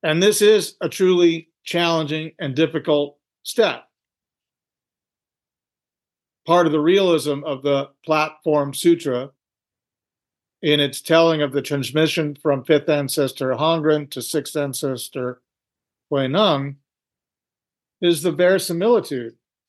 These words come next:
the realism inherent in the concealment and ongoing social, cultural, even racist bias against the truly manifested insight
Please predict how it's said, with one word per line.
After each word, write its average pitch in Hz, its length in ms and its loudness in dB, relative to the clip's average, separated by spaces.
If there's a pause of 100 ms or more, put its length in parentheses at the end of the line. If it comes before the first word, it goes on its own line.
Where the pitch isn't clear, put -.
(200)
the 147 140 0
realism 156 680 2 (340)
inherent 165 600 -2 (440)
in 175 160 0
the 165 100 -2
concealment 196 840 -2 (880)
and 156 160 -4
ongoing 180 560 2
social, 175 420 0
cultural, 151 1080 -2 (380)
even 185 260 0
racist 165 600 2
bias 147 760 0
against 165 680 -2 (1300)
the 165 80 4
truly 175 380 4
manifested 151 600 0
insight 143 500 -4